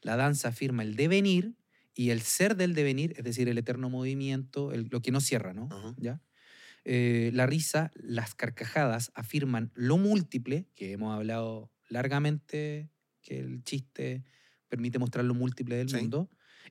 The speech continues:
Speaker 2: La
Speaker 1: Y
Speaker 2: plu-, la plu-,
Speaker 1: la
Speaker 2: pluralidad.
Speaker 1: pluralidad, la pluralidad. Y
Speaker 2: Pluralidad.
Speaker 1: y, eh, el juego afirma el azar y la necesidad de azar.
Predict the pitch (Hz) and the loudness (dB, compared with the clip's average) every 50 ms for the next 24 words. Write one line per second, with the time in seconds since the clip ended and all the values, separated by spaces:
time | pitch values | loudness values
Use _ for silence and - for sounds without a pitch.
0 | _ - 190 208 202 196 - 120 120 127 113 110 113 113 117 110 - - - - | _ 4 4 6 6 6 4 2 2 0 -6 -6 -4 -4 -4 -4 -4 -6 0 4
1 | 127 127 117 117 127 123 127 117 113 113 110 107 104 127 170 208 156 _ _ _ | 4 6 6 6 6 6 6 6 4 4 2 2 0 -2 -4 -6 -10 _ _ _
2 | _ - - 113 113 107 110 117 117 113 110 107 104 110 113 123 131 143 175 226 | _ -8 -4 -4 -2 0 0 0 0 0 0 -2 -2 0 2 2 2 2 2 -2
3 | 233 - _ _ _ _ - - - - - - 165 170 170 165 156 147 139 127 | -6 -10 _ _ _ _ -20 -20 -18 -8 2 6 8 8 10 10 10 8 8 6
4 | 120 107 98 92 - - - - - 185 190 202 233 269 269 - _ _ _ - | 2 0 -2 -4 -8 -10 -6 2 4 6 6 6 6 4 0 -8 _ _ _ -2
5 | 151 147 143 143 139 139 139 139 139 135 135 135 131 143 139 131 127 - - 220 | 2 4 6 6 6 6 6 6 6 6 4 4 4 4 2 2 2 4 4 4
6 | 214 185 190 220 226 - 127 131 - - 185 170 165 156 156 156 156 - - 131 | 6 6 4 0 0 0 -2 -2 2 2 2 4 4 4 2 2 0 0 0 2
7 | 131 131 127 127 - - - 202 220 233 277 _ _ _ _ - 143 139 143 139 | 2 2 2 0 -2 -2 0 0 0 0 -4 _ _ _ _ -2 -2 0 0 0
8 | 139 135 131 127 135 127 - - 117 113 123 139 147 147 - _ - 113 113 113 | -2 -2 -4 -4 -6 -6 -6 -4 -4 -2 0 0 0 -2 -4 _ -14 -12 -10 -8
9 | 110 - - - - - _ | -8 -10 -10 -10 -14 -18 _